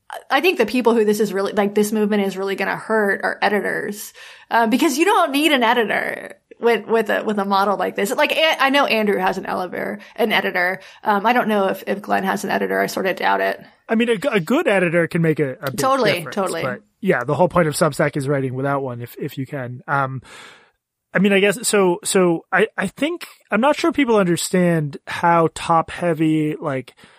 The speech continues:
Speaker 2: traffic patterns are. I mean, let me explain this. And th-, this is just based from being at New York Magazine and having access to their numbers for a while. The sense I got is that, like, the, the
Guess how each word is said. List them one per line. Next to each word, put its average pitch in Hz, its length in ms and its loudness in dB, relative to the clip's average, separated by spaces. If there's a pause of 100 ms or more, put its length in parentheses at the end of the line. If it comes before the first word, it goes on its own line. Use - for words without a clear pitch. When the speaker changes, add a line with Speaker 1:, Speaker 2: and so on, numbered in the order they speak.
(160)
Speaker 2:
traffic 160 480 -2
patterns 180 400 0
are. 170 500 2
I 196 60 -4
mean, 196 100 4
let 202 100 4
me 190 80 4
explain 147 320 -4
this. 123 160 -16
And 208 140 0
th-, - 140 -4
this 277 180 -2
is 214 80 -2
just - 280 0
based 165 260 2
from 143 340 -4
being 170 160 4
at 151 100 -4
New 151 80 -2
York 143 200 0
Magazine 139 480 -4
and 135 100 -4
having 147 260 2
access 139 440 -2
to 143 100 -6
their 139 100 0
numbers 165 380 2
for - 140 -6
a 135 60 -2
while. 127 380 -4 (380)
The 185 100 2
sense 285 320 2
I 208 120 4
got 143 440 0
is 160 200 -2
that, 151 260 0
like, 139 380 -4 (800)
the, 175 260 2
the 165 640 0